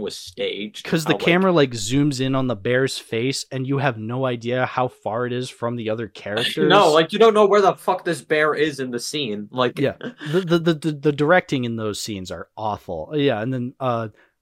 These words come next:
Speaker 2: the, the, the Pathfinder character is just like, you know, he takes a spear and, like, stabs the bear and, <laughs> like, uses and, like, stabs him, and you're just like, "Okay, that was
Speaker 1: Okay,
Speaker 2: weird."
Speaker 1: then.
Speaker 2: Which
Speaker 1: Yeah.
Speaker 2: the, the Pathfinder I wanna mention is played by,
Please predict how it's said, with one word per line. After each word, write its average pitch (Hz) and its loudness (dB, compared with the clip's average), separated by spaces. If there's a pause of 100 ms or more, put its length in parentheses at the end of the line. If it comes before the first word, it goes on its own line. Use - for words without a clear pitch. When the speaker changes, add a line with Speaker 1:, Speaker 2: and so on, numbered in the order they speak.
(180)
Speaker 2:
the, 131 0
the, 127 -2
the 117 -6
Pathfinder 123 0
character 107 -4
is 107 -10
just 117 -10
like, 107 -6
you 139 -8
know, 107 -6
he 110 -8
takes 131 -2
a 117 -10
spear 117 -4
and, 104 -4
like, 101 -8
stabs 113 -6
the 113 -8
bear 110 -6
and, 104 -10
<laughs> - -20
like, 151 -6
uses - -6
and, 147 -6
like, 120 -6
stabs 127 -8
him, 107 -8
and 113 -14
you're 113 -12
just 113 -14
like, 107 -10
"Okay, 110 -10 (440)
that 113 -6
was 110 -6
Speaker 1:
Okay, 120 -6
Speaker 2:
weird." 104 -2
Speaker 1:
then. 127 -4 (220)
Speaker 2:
Which 175 4
Speaker 1:
Yeah. 98 -4
Speaker 2:
the, 156 -2
the 160 -2
Pathfinder 113 -2
I - -6
wanna 110 -8
mention 107 -8
is 120 -10
played 131 -4
by, 113 -2